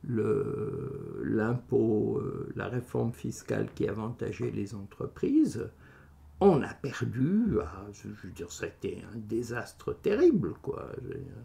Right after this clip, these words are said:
on a perdu, c'était huit ans, trois pour cent, et nous, euh, dix-sept. Mais, au niveau fédéral, cette votation a été perdue pour eux, c'est intéressant. Mais surtout, euh, je veux dire,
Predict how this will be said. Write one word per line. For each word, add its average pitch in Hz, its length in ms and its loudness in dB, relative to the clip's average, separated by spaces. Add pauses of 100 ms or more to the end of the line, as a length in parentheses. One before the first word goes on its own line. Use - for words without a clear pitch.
(160)
on 98 40 -12
a - 100 -12
perdu, 117 500 -4
c'était 110 280 -6
huit 107 340 -10
ans, 120 180 -4
trois - 280 -10
pour - 180 -10
cent, 120 420 -2
et 113 60 -8
nous, - 460 -8
euh, 98 100 -4
dix-sept. 160 560 -4 (1120)
Mais, 127 540 2 (680)
au 226 100 12
niveau 190 280 6
fédéral, 117 880 0 (260)
cette - 300 0
votation 123 520 -2
a 110 80 -4
été 107 220 -8
perdue 107 400 -6 (100)
pour 196 220 -4
eux, 247 60 -12
c'est - 180 -12
intéressant. - 540 -12 (1400)
Mais 180 380 6
surtout, 294 760 4 (100)
euh, - 180 2
je 113 160 -8
veux 135 40 -8
dire, 226 300 -2